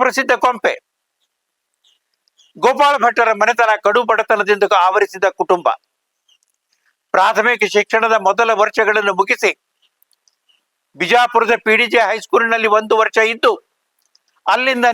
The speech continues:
ನೇರೆ, ನೇರವಾಗಿ ಧಾರವಾಡಕ್ಕೆ ಅವರ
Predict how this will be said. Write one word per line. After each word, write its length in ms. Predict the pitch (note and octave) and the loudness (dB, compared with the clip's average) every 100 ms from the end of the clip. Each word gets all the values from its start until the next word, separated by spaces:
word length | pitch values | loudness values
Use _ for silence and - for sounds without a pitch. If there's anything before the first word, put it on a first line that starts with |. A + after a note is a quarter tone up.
| A3+ | 0
ನೇರೆ, 260 | D4 A#3+ - _ _ _ _ _ _ - | 0 -2 -6 _ _ _ _ _ _ -10
ನೇರವಾಗಿ 680 | F3 A#3+ D4 D4+ C4 G#3+ G3 _ _ _ _ | -2 0 2 2 0 0 -4 _ _ _ _
ಧಾರವಾಡಕ್ಕೆ 560 | E3 F#3+ F#3 E3+ - E3 - _ _ _ | 0 2 2 0 -2 -4 -6 _ _ _
ಅವರ 220 | D#3+ E3 | -2 2